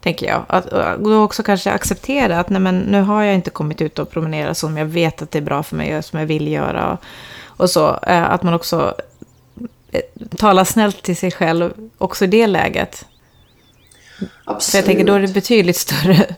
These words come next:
Speaker 1: <laughs> chans att jag tänker att, "Nej, men, nej, men från och med imorgon så ska jag faktiskt hålla mig till de vanor som jag vet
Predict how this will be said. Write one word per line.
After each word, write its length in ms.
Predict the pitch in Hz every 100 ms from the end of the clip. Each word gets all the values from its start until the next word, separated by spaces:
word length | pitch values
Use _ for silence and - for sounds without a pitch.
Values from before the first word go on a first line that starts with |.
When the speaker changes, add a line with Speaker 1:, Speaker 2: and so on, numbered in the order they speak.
| -
Speaker 1:
<laughs> 180 | - -
chans 440 | - 185 175 175
att 200 | 170 165
jag 160 | 170 170
tänker 300 | 170 170 170
att, 80 | 175
"Nej, 80 | 175
men, 220 | 175 -
nej, 280 | - 175 185 208
men 160 | 180
från 200 | - 190
och 60 | 165
med 100 | 160
imorgon 440 | 160 156 156 160
så 160 | 165 165
ska 260 | - 156
jag 200 | 151 160
faktiskt 580 | - 156 - 165 - - - _ _ - - _ - - -
hålla 300 | - 170 170
mig 140 | 175
till 120 | 170
de 180 | 156 151
vanor 300 | 151 151 156
som 140 | 165 160
jag 80 |
vet 580 | 160 165 156 - - -